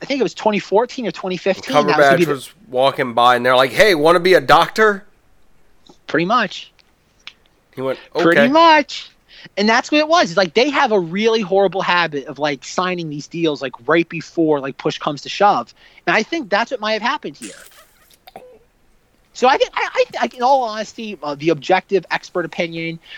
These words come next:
Speaker 1: I do think they'll reach a deal just because it, it keeps everybody happy. Um, but I don't think, I, I think Disney's asking too much.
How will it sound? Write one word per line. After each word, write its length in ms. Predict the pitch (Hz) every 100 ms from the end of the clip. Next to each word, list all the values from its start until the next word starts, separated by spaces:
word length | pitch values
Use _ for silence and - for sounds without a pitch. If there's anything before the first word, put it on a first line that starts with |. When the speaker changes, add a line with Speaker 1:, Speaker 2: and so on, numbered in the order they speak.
| - -
Speaker 1:
I 140 | 190 202
do 240 | 156 226
think 300 | - 214 202
they'll 180 | 196 175
reach 240 | 175 170
a 40 | 170
deal 440 | 170 170 170 170 _ _ _ -
just 180 | 190
because 560 | - 185 202 185 165 - -
it, 200 | 160 190
it 80 |
keeps 220 | - 190 175
everybody 300 | 175 170 151
happy. 560 | - 135 156 202 269 - _ _ _ _ _ _ _ - - _
Um, 200 | 160 156
but 80 | 180
I 100 | 196
don't 300 | 165 226 233
think, 500 | - 214 196 - - _ _ _ -
I, 80 | -
I 100 | 196
think 260 | 196 233 175
Disney's 360 | 190 160 151
asking 380 | 143 127 - 120
too 140 | - 110
much. 540 | 101 - - - -